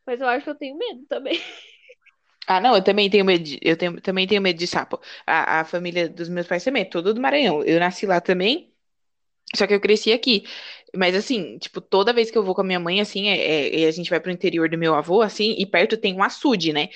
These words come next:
Speaker 2: Então, açude
Speaker 1: Aham.
Speaker 2: tem, tem, tem sapo, tem essas coisas, né?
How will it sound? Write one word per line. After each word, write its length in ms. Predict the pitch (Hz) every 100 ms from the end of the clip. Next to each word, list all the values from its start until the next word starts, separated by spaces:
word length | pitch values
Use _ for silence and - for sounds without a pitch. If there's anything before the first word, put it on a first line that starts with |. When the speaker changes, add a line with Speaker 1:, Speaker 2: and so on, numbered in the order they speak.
| - -
Speaker 2:
Então, 200 | 190 170
açude 400 | - 254 - 302
Speaker 1:
Aham. 40 |
Speaker 2:
tem, 300 | 165 160 151 -
tem, 220 | 165 190 185 -
tem 120 | 170
sapo, 400 | - 262 - 165
tem 100 | 160
essas 200 | 165 208
coisas, 320 | - 220 170
né? 140 | 170